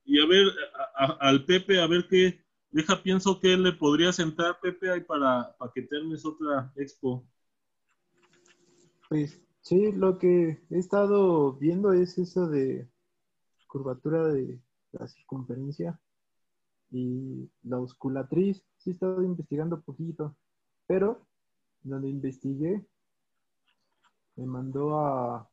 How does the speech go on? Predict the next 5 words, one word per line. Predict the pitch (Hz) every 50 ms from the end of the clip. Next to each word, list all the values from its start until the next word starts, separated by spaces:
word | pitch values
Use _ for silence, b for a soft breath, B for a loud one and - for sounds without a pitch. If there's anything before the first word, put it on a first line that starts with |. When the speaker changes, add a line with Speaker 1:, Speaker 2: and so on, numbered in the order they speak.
| _ _ _ _ _ _ _ _ _ _ _ _ _ _ _ _ _ _
Speaker 2:
a | 127 120 120
usar | 120 120 120 - - 135 139 143 139 143
la | 135 139 135 127 123 120 117 117 113 113 113 - _ _ _ _
geodésica | - - 139 123 123 120 139 143 147 151 - 175 160 151 - - 175 170 165
y, | 147 123 120 - 120 -